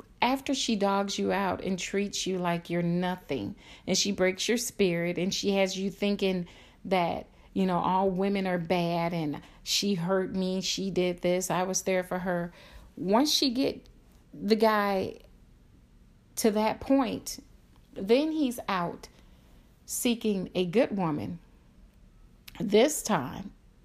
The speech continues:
the opposite of what he had. But he can't even allow himself to be with this woman. Why? Because the whole time he's talking to her, he's telling her how he's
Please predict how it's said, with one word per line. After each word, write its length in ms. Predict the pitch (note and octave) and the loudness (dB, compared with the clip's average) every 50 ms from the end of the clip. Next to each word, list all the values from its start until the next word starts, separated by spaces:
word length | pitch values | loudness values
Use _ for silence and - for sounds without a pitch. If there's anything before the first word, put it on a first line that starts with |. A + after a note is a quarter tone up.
| - - | -6 0
the 140 | F#3 G3 - | 2 2 4
opposite 520 | - G#3+ A#3+ B3 - G#3 - - F#3+ F3 | 4 4 2 2 0 -2 -2 0 0 0
of 140 | E3 D3+ D#3+ | 0 -2 -2
what 140 | E3+ E3 D#3 | -2 -2 0
he 120 | D#3 D3+ D#3 | 0 -2 -2
had. 500 | E3+ G3+ A#3 A3+ - - - - - - - - - - - - - - - - - - - - - - - - - | 0 0 -2 -2 -2 -6 -10 -12 -14 -18 -20 -20 -20 -20 -20 -20 -20 -20 -20 -20 -20 -20 -20 -20 -20 -20 -20 -12 -4
But 220 | F#3+ E3+ A3 A3+ A#3 | 2 4 4 4 4
he 100 | A#3 A3 | 4 0
can't 320 | A#3 - - C#4+ C#4+ C4+ | 0 0 2 4 4 4
even 220 | C4 B3+ A3+ A3 G#3+ | 4 4 2 0 0
allow 300 | G3+ G3 G3 G3 G3+ G#3 | 2 2 2 2 2 2
himself 440 | G#3+ F#3+ - - G3+ F#3 F#3 - | 0 -2 -2 0 -2 -2 -2 0
to 80 | - F3 | -2 -2
be 180 | E3+ G#3 A#3 B3+ | 0 0 0 0
with 200 | A3+ A3 G#3+ - | 0 -2 -2 0
this 180 | F3 F3 - | -2 -2 -2
woman. 400 | D3+ D#3+ E3+ E3+ E3+ E3+ E3 E3 | -2 0 0 0 0 0 0 0
Why? 520 | D#3+ D#3+ E3 E3 E3 F#3 G#3 A#3+ D4 F4 - - - - - - - - - - - - - - - | 2 2 2 2 0 0 -2 -2 -2 -4 -6 -12 -20 -20 -20 -20 -20 -20 -20 -20 -20 -20 -16 -8 -2
Because 840 | F3 G#3 F#3 - G3+ G3 E3+ D#3+ D#3+ D#3+ D#3+ D#3+ F3 E3+ - - - - - - - - - - - - - - - - - _ - - - - | 0 0 0 0 0 2 2 2 2 2 0 -2 -4 -6 -10 -14 -16 -20 -20 -20 -20 -20 -20 -20 -20 -20 -20 -20 -20 -20 -20 _ -20 -20 -10 -4
the 420 | G#3 G3+ F#3 F#3+ - A3+ G#3+ G#3 A3 | -4 -4 -2 0 0 2 2 2 2
whole 280 | G3+ A#3 G#3+ G#3+ A3 | 4 4 4 6 4
time 280 | A3+ - A#3+ A3+ A3+ A3 | 4 2 2 2 2 2
he's 180 | G3+ G#3 G#3 - | 2 0 -2 -2
talking 480 | - C4+ D4 E4+ E4+ - B3 G#3 G#3 | 2 4 4 4 4 4 2 2 2
to 220 | - - E3+ D#3+ D#3 | 0 -2 -2 -2 0
her, 300 | D#3 D#3+ D#3+ E3+ F#3 - - - - - - - - - - - - - | -2 -2 -2 -4 -6 -8 -12 -20 -20 -20 -20 -20 -20 -20 -20 -20 -20 -14
he's 380 | - - B3 A#3 A3+ A3 - - | -4 0 0 0 2 0 -2 -4
telling 400 | - - A#3+ B3+ C#4+ C#4 B3 A3 | -2 2 2 2 2 2 2 2
her 220 | G#3 G#3 G3 F#3+ | 2 2 0 0
how 180 | F#3+ G3+ G3 F#3 | 0 0 0 -2
he's 320 | F#3 F#3+ A3 G#3+ G3 F#3 | -2 -2 -2 -2 -2 -4